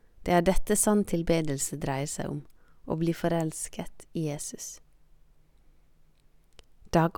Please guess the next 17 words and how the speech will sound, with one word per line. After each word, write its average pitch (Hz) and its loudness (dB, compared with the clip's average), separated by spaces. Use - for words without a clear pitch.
åtte, - -4
med 180 0
tanke 175 0
på 185 0
meningen 165 2
med 170 -4
livet 151 -4
mitt. - -10
Til 214 4
ettertanke. 175 -4
Jeg 196 2
ble 185 2
planlagt 175 0
for 160 -2
å 156 -2
glede 143 -4
Gud. - -10